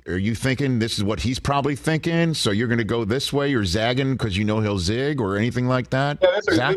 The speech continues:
Speaker 2: that's the best way to put it. You know, it's, um, you don't wanna get, it, that was five years ago we worked together.
Speaker 1: Sure.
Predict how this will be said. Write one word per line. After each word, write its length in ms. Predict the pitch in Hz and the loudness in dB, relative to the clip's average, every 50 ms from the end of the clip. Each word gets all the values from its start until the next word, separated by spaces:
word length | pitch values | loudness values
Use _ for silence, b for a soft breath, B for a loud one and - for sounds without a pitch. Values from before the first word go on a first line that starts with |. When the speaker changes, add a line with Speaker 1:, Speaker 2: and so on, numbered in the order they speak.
| - - - | -4 -4 -2
Speaker 2:
that's 340 | 175 170 170 170 165 165 - | 0 2 4 4 2 0 -2
the 60 | 170 | -4
best 260 | - 175 165 160 - | 0 2 2 2 2
way 160 | 175 175 170 160 | 4 4 4 4
to 60 | 151 | 2
put 220 | - 156 151 143 | 2 0 0 0
it. 180 | 139 139 131 - - | 0 -2 -4 -6 -4
You 100 | 170 170 | 0 2
know, 320 | 165 156 151 151 151 156 | 4 6 6 6 4 4
it's, 280 | 156 156 156 151 - - b b b b _ _ - | 2 2 -2 -4 -10 -16 b b b b _ _ -2
um, 560 | - 151 151 151 151 151 147 147 143 139 - _ - | 0 2 4 6 6 4 4 2 -2 -6 -10 _ -2
you 80 | 196 214 | 0 2
don't 120 | 220 190 | 4 4
wanna 160 | 180 170 165 | 4 4 4
get, 140 | 156 165 156 | 2 2 2
it, 180 | 175 175 - - | 2 0 0 2
that 100 | 170 175 | 2 2
was 100 | 170 170 | 2 2
five 300 | - 165 156 156 160 151 | 2 4 4 4 2 2
years 220 | 156 147 143 135 | 0 -2 -2 -2
ago 160 | 139 135 139 135 | -4 -4 -4 -4
we 100 | 131 131 | -4 -4
worked 220 | 131 135 131 127 | -6 -6 -6 -6
together. 320 | 143 135 135 127 123 127 - | -8 -8 -8 -8 -10 -10 -4
Speaker 1:
Sure. 240 | - - 107 80 | -2 0 0 -2